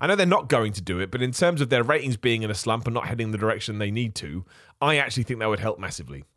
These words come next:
I would love to see it. Billy, if W W E brought the, ugh, if Bub-, start that one again. If W W E brought back the Mixed Match Challenge, uh, and you could put a team together, who would you choose? Oscar and Matt Riddle.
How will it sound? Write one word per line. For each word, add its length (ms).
I 140
would 100
love 180
to 80
see 200
it. 120
Billy, 440
if 120
W 200
W 220
E 80
brought 220
the, 260
ugh, 280
if 180
Bub-, 320
start 240
that 120
one 120
again. 320
If 140
W 360
W 300
E 80
brought 280
back 200
the 80
Mixed 320
Match 320
Challenge, 520
uh, 160
and 120
you 60
could 140
put 100
a 60
team 260
together, 320
who 140
would 160
you 40
choose? 600
Oscar 360
and 100
Matt 160
Riddle. 320